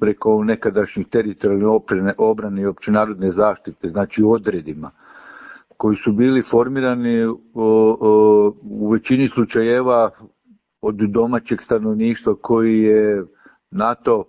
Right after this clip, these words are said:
pripreman, na kraju krajeva, ovaj, koncepcija i općenarodne zaštite i teritor-, teritorijalne obrane zasnivala se na gerilskom ratu, ne. I sve je to uvježbavano, pa sve do tisuću devetsto osamdeset osme godine mi smo za to našli niz, ovaj,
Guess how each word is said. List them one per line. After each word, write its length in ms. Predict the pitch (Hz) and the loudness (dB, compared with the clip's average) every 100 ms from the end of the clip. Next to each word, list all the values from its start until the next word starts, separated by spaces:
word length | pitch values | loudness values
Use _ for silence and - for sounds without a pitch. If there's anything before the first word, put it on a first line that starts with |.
| - - - _ | -14 -20 -20 _
pripreman, 840 | 117 117 123 120 113 98 92 87 87 | -2 0 0 -2 -2 -6 -8 -6 -6
na 140 | 90 | -6
kraju 300 | - 101 98 | 0 2 2
krajeva, 480 | - 104 107 104 101 | 0 0 2 0 0
ovaj, 640 | 101 98 98 95 98 95 | 0 0 0 0 0 -2
koncepcija 680 | - 104 - 113 107 - 107 | -4 -8 -2 -2 -2 -2 0
i 100 | 104 | 0
općenarodne 640 | 104 - 107 113 117 107 104 | -4 -2 0 0 -2 -6 -4
zaštite 680 | 104 113 - 110 98 110 107 | 0 0 0 -6 -2 0 0
i 100 | - | -2
teritor-, 640 | 107 104 110 110 107 - | -4 -2 -4 -4 -8 -2
teritorijalne 520 | 113 110 113 104 110 | -2 -2 -4 -2 -2
obrane 380 | 113 107 107 98 | -2 -2 -4 -4
zasnivala 520 | 95 - 107 107 104 | -6 -2 0 2 0
se 140 | - 98 | -2 -4
na 100 | 98 | -2
gerilskom 640 | 95 110 110 - - 95 | 0 0 -2 -8 -4 -2
ratu, 380 | 98 98 - 80 | 0 -2 -4 -10
ne. 220 | 80 78 _ _ _ _ _ _ | -10 -14 _ _ _ _ _ _
I 80 | 143 | -10
sve 240 | - 127 | -2 2
je 140 | 135 - | 2 0
to 140 | 135 | 0
uvježbavano, 960 | 127 117 113 107 131 135 120 107 110 - _ _ _ - | 0 0 -4 -2 -2 0 -2 -4 -6 -8 _ _ _ -14
pa 80 | |
sve 260 | 113 139 139 | -4 0 2
do 140 | 123 | 0
tisuću 360 | 117 139 - 127 | -2 -4 -2 -2
devetsto 500 | 120 135 120 - 120 | 2 0 -2 0 2
osamdeset 720 | 113 117 113 120 110 113 - | 2 0 -2 -4 -2 -4 0
osme 340 | 117 107 113 101 | 0 0 0 0
godine 380 | 113 101 98 | 0 0 -4
mi 120 | 98 92 | -6 -6
smo 180 | 95 | -6
za 140 | 85 95 | -2 -2
to 180 | - 98 | -2 -2
našli 380 | 98 98 95 | -2 -2 -4
niz, 340 | 92 104 98 92 | 0 2 0 0
ovaj, 380 | 90 87 92 | 0 0 2